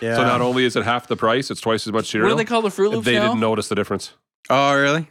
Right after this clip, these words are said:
Speaker 1: Oh,
Speaker 2: Fru-,
Speaker 1: yeah.
Speaker 2: Fruity Loops or
Speaker 3: Fruity
Speaker 2: something?
Speaker 3: Loops or something like that, yeah.
Speaker 2: And didn't notice the difference.
Speaker 3: No.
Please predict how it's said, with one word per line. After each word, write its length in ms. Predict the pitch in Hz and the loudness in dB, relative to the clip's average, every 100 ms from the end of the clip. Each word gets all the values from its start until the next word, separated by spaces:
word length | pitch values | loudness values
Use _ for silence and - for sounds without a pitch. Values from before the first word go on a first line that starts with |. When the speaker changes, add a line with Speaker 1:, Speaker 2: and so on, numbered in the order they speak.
| _ - | _ 0
Speaker 1:
Oh, 100 | 135 | 2
Speaker 2:
Fru-, 200 | 127 127 | 2 2
Speaker 1:
yeah. 180 | 131 120 | 0 -4
Speaker 2:
Fruity 380 | - 123 113 107 | -6 -4 -2 -2
Loops 260 | 107 147 | -2 -4
or 40 | - | -2
Speaker 3:
Fruity 200 | 185 190 | 0 2
Speaker 2:
something? 160 | 180 | 2
Speaker 3:
Loops 220 | 180 202 208 | 2 2 -4
or 60 | |
something 200 | 196 196 | -2 -2
like 140 | 185 185 | -2 0
that, 200 | 180 185 | 0 2
yeah. 80 | |
Speaker 2:
And 140 | 120 113 | 0 0
didn't 220 | 120 120 | -2 0
notice 260 | 113 110 - | 2 0 -2
the 60 | |
difference. 320 | 104 95 - - - | -4 -4 -10 -14 -8
Speaker 3:
No. 180 | 127 | -6